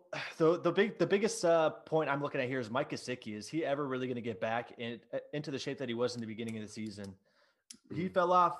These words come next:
Speaker 1: uh, past couple, the past couple of weeks. He did lay a goose egg one week,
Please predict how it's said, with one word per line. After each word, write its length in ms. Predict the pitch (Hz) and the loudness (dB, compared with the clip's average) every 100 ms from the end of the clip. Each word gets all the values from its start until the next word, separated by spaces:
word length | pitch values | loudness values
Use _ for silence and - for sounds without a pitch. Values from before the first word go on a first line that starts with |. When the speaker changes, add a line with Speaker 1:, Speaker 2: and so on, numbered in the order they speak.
| - | -2
Speaker 1:
uh, 240 | 147 147 | 2 2
past 260 | 147 160 151 | 2 0 0
couple, 300 | 160 156 156 85 120 | -2 -2 -4 -6 -10
the 80 | 120 | -6
past 280 | 139 139 | -2 -2
couple 160 | - 127 | -2 -4
of 60 | 117 | -2
weeks. 240 | 135 - | -2 -4
He 120 | 127 | -6
did 180 | 110 135 | -4 -4
lay 120 | 135 131 | -2 -2
a 20 | |
goose 280 | 107 131 - | -2 -6 0
egg 220 | 139 127 | 2 2
one 200 | 123 127 | 0 -2
week, 280 | 135 143 - | -2 -6 -10